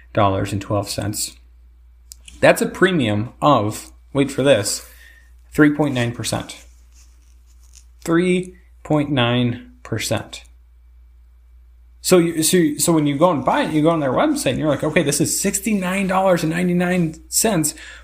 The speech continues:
per ounce over spot." And that's, by the way, if you're buying twenty-five plus, but it's not a whole lot more if you're only buying one, okay? But my point stands here.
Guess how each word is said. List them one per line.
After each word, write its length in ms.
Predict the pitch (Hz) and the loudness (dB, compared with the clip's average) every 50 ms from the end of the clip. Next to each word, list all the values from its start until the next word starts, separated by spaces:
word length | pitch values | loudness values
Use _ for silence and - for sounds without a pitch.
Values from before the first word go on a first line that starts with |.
| - - | -14 -4
per 240 | - - 196 180 196 | 0 2 2 2 2
ounce 260 | 202 202 185 151 - | 0 -2 0 2 2
over 220 | 165 156 151 156 | 2 2 2 0
spot." 460 | 147 - - - 208 180 139 123 - | -2 -2 -2 -2 0 0 -2 -2 -2
And 100 | 156 151 | 2 2
that's, 160 | 175 180 175 - | 4 2 2 2
by 160 | - 160 147 | 0 0 2
the 80 | 135 | 2
way, 140 | 131 127 123 | 2 2 0
if 100 | 117 113 | 0 0
you're 80 | - 110 | -2 -2
buying 220 | 113 107 107 107 | -2 -2 -2 -4
twenty-five 560 | - - 113 110 107 - 107 104 107 107 - | -6 -6 -6 -6 -4 -4 -2 -2 -2 -4 -4
plus, 300 | - - 107 101 123 139 | -8 -8 -6 -4 -4 -4
but 120 | 139 - 160 | 0 2 2
it's 120 | 165 160 | 2 2
not 120 | 214 254 247 | 2 0 0
a 80 | 185 | 0
whole 240 | 147 - 151 131 131 | 0 2 2 2 4
lot 220 | 160 175 156 120 | 4 2 2 2
more 240 | 123 120 113 113 110 | -2 -2 0 0 0
if 80 | 113 - | 0 -2
you're 100 | 131 120 | -4 -2
only 140 | 120 123 117 | -2 -2 -2
buying 320 | 117 104 104 101 104 113 | 0 0 0 -2 -2 -2
one, 420 | 131 127 117 110 113 147 - - - - - - - | -2 -2 -2 -2 -2 -4 -6 -10 -18 -20 -20 -16 -14
okay? 380 | - - - 113 120 143 - - - - - - - - | -8 -2 0 0 0 0 -4 -8 -18 -20 -20 -4 4 6
But 280 | 156 156 151 - - - - - - - _ - | 6 6 6 2 -12 -16 -20 -20 -20 -20 _ -4
my 160 | 151 135 131 | 2 2 2
point 300 | 127 - 190 180 147 - | 4 4 2 2 2 0
stands 420 | - - 190 220 233 226 208 175 | 0 0 2 2 2 0 0 0
here. 320 | - 139 117 113 120 - | 0 2 2 2 2 0